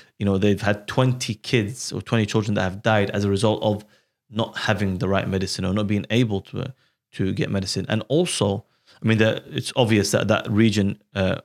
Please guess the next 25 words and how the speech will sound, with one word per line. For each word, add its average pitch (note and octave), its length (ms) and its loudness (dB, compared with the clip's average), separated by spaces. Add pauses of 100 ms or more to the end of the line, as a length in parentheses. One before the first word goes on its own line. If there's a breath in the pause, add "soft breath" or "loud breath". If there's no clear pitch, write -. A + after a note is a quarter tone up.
(140)
relies A2+ 540 4
on F#2 100 -4
selling G2 400 0
oil, F#2+ 280 0
re-, G2+ 260 2
relies G#2 380 2
on C#3 80 -4
selling G2 340 0
its, - 480 -4
its, - 460 -10
its - 240 -12
oil F#2 200 0
and F#2 140 -4
gas F#2+ 260 -2
and F2+ 80 -8
so G#2+ 180 -2
on. G#2 140 -4 (540 loud breath)
And, G2 320 2
uh, G2+ 220 4
one B2+ 160 4
of E3 80 4
the C3+ 80 4
sanctions A#2+ 480 0
is G#2+ 180 -2
that - 380 0